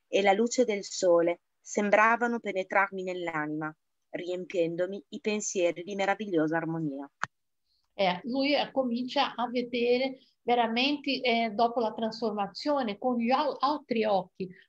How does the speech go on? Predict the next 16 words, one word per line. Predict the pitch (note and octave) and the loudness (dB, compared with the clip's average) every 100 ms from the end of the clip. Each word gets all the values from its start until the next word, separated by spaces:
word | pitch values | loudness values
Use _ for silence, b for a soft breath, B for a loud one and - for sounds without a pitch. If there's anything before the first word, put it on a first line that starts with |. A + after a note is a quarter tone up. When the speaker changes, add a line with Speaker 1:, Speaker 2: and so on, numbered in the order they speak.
| _ | _
Speaker 2:
come | F4 G#4 | 2 4
accade | G4+ G4+ C#4+ C4+ D#4 | 2 2 0 0 -2
a | |
noi | D#4+ A#3 A#3+ B3 | -2 -2 -4 -2
quando, | C4+ B3+ B3 | -2 -2 -4
co-, | B3+ G#3+ | -4 -4
quando | G3+ A#3+ A#3 | -2 -2 -2
finalmente | - D4 C#4 B3 A3+ G#3 G#3 | -4 -2 0 0 -2 -4 -6
riusciamo | A3+ A3 - C4+ C#4 | -6 -6 -4 -2 -2
a | B3 | -4
capire | - A3+ - A#3 G#3+ F#3+ F#3 F#3 B B | -6 -6 -4 -4 -2 -2 -6 -8 B B
e | - | -2
a | A#3+ | 0
comprendere | A#3+ A3+ C4 D4 C#4 A#3+ A#3 | 0 0 0 0 0 0 0
noi | A3 G#3 | -2 -4
stessi, | F#3+ - - F#3 F3+ F3 - B3+ | -6 -10 -6 -4 -4 -8 -6 -6